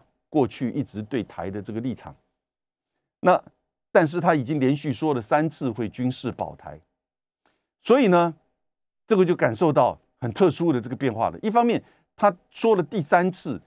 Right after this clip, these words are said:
可是隔了一天，他马上又有一点缩回，这是为什么呢？我们等一下再分析为什么。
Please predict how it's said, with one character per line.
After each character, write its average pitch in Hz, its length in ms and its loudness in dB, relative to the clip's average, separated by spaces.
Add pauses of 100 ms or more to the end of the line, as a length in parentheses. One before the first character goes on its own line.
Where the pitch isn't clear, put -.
(120)
可 170 100 0
是 196 180 -4 (200)
隔 156 180 4
了 226 60 2
一 220 120 0
天， 202 300 0
他 190 140 -2
马 127 160 0
上 170 200 0
又 185 120 2
有 160 80 2
一 175 40 -2
点 95 220 -6
缩 214 340 2
回， 98 460 -8 (840)
这 - 80 -12
是 226 100 -6
为 240 140 2
什 135 160 -4
么 98 100 -4
呢？ 170 180 -2 (1700)
我 - 80 4
们 165 80 4
等 151 80 4
一 170 60 4
下 165 60 2
再 156 100 4
分 156 180 0
析 147 160 -8
为 196 160 0
什 87 160 -6
么。 71 120 -16